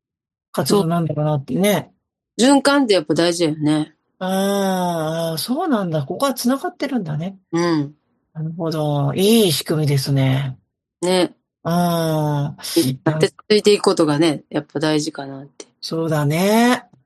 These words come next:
Speaker 2: うん。
Speaker 1: なんか話してたらあっという間に二十分なんですけど。<laughs> ちょっと飛んで、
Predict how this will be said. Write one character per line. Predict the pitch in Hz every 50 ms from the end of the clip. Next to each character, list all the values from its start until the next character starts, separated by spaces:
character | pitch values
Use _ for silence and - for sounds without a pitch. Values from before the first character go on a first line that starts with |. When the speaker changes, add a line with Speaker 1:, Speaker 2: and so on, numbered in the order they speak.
| _
Speaker 2:
う | - 143
ん。 | 147
Speaker 1:
な | 147 226 277
ん | 277
か | - 202
話 | 190 220 226 269 269
し | 247
て | 233
た | 190 175
ら | 160 165
あ |
っ | 165 -
と | - 240
い |
う | 233
間 | 233 240
に | 233 226
二 | 226 233 226
十 | 247 277
分 | 233 - 190 160
な | 151 147
ん | 139
で | 135
す | 143 -
け | 185
ど。 | 170 202 185 151 127 175 180 - - - - - - 349 269 - 370 349 349 - 359
<laughs> | 359 - _ _ _ - - - - - - - - - - - 247 - -
ち | -
ょ | 285
っ | 233
と | 214 208
飛 | - - 220 220 208
ん | 202
で、 | 220 220 214